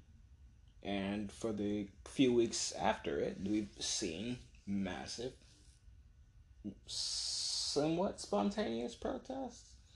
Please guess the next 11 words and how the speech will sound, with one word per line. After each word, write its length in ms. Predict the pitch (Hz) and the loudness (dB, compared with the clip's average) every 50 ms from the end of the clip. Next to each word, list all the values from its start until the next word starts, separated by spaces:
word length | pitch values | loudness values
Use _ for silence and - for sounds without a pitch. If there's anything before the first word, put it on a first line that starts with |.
| - - - - - - - - - - - - | -20 -20 -20 -20 -20 -20 -20 -20 -20 -16 -8 -2
I 80 | 139 | 2
mean, 300 | 151 151 143 135 131 127 - - - - - - - - - - - - 143 139 - - - - - - - - - - - - - - - - - - - - - - - - - - - - - | 4 4 4 4 2 -2 -8 -16 -20 -20 -20 -20 -20 -20 -20 -12 -4 -2 -2 -2 -2 -6 -12 -16 -16 -18 -20 -20 -20 -20 -20 -20 -20 -20 -20 -20 -20 -20 -20 -20 -20 -20 -20 -20 -20 -20 -20 -8 -4
I 80 | - 139 | -2 0
can't 240 | 139 - 175 143 - | 2 2 2 2 0
confirm 380 | - 120 - - 151 143 139 - - - | -2 -2 0 2 2 2 0 -2 -6 -14
<laughs> 1300 | - - - - - - - 151 143 - - 147 - - 156 - - - - - - - - - - | -14 -10 -8 -6 -4 -2 2 2 2 4 2 2 4 4 2 2 0 -12 -16 -16 -16 -16 -16 -6 0
if 160 | - 131 120 - | 0 2 6 8
they're, 200 | 127 120 113 110 | 8 8 8 8
like, 240 | 110 110 107 104 - - - - - - - - - - - - | 6 4 2 0 -2 -10 -20 -20 -20 -20 -20 -20 -20 -16 -10 -8
very, 420 | 127 117 110 123 127 127 123 123 | -6 0 4 6 8 8 8 8
very 640 | 120 117 123 117 113 104 101 104 101 95 90 87 82 | 6 6 6 6 6 6 4 4 2 0 -2 -4 -6